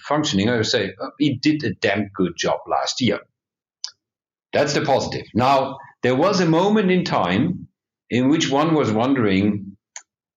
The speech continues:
w-, these price signals, they just don't make sense anymore for customers because customers can't pay it.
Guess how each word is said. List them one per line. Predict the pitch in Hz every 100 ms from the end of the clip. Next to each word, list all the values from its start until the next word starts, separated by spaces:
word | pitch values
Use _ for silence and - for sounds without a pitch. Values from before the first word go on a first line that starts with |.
| _ 101
w-, | 120 127 123
these | 113 151 147
price | - 123 139 - - - - _ -
signals, | - 139 120 107 95 95 - - _ _ _ _
they | - 147 151
just | 147 143 123 -
don't | 120 117
make | 117 107 98
sense | - 101 95
anymore | 107 101 98 92
for | 92
customers | 92 120 - 107 101 101
because | - 98
customers | - 101 - 95 92
can't | - 95 85
pay | 117 123 123
it. | 117